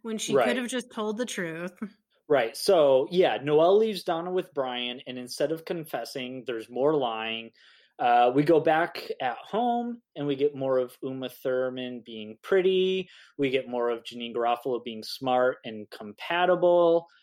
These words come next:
Speaker 2: Uh, and then Jamie Foxx pops in with the turtle, and we get the little turtle gag, which, much like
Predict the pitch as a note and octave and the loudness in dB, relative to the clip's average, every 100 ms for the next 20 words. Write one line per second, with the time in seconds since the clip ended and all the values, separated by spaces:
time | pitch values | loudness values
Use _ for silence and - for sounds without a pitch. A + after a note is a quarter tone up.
0 | _ _ - B2+ B2 B2+ B2+ D3 F3 A#3 | _ _ 0 4 6 4 2 0 -2 -2
1 | A3+ A#3+ A#3+ A#3 C4 C4 - G3+ - G3+ | -2 -2 -4 -4 -6 -6 -2 -2 -2 -4
2 | G3 G3 F#3+ G3+ G#3+ - C#4 G#3 D#3+ F3+ | -4 -2 -2 -2 -4 -2 2 2 2 0
3 | - F3+ F#3+ G#3 G#3+ A3 G#3 D4+ C4+ D#3+ | -4 -8 -6 -2 0 0 -2 -4 -2 -2
4 | A2+ G2+ G2 A#2 C3+ D3+ D#3 - D#3 D3+ | -4 -6 -8 -6 -6 -6 -8 -2 -2 -2